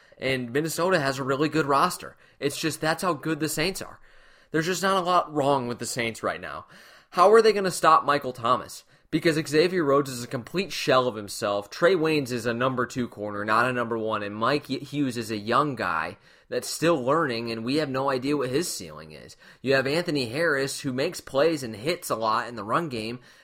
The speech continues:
but is he really a cover guy? Harrison Smith's the best guy, uh, in the secondary, and he,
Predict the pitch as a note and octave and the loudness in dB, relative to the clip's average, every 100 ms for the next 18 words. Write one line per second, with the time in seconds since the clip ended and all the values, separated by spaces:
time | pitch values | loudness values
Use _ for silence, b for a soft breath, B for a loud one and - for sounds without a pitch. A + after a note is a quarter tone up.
0 | b G#2 F#2 A#2 D3 F3+ F3+ F#3 F3+ F#3+ | b -8 -8 -2 0 2 2 0 2 2
1 | F#3 E3+ F#3 F#3+ C#3+ D3+ E3+ D#3 B2 C#3+ | 2 2 4 4 2 0 0 -4 -6 0
2 | D#3 C3 - A#2 B2+ C3 C#3 C3 B2+ A#2+ | 0 0 -6 -2 -2 -2 0 2 2 0
3 | B B B B A#2+ A#2+ A2+ G2+ C3 A#2+ | B B B B 6 6 6 2 -2 -4
4 | - D#3+ D#3+ C3 A#2+ A#2 B2 B2 A#2 A#2+ | -2 0 0 0 0 0 -2 -6 -6 -6
5 | A2+ G2+ C3 F3+ F3+ F3 E3+ | -6 -8 -6 -4 -2 -2 -4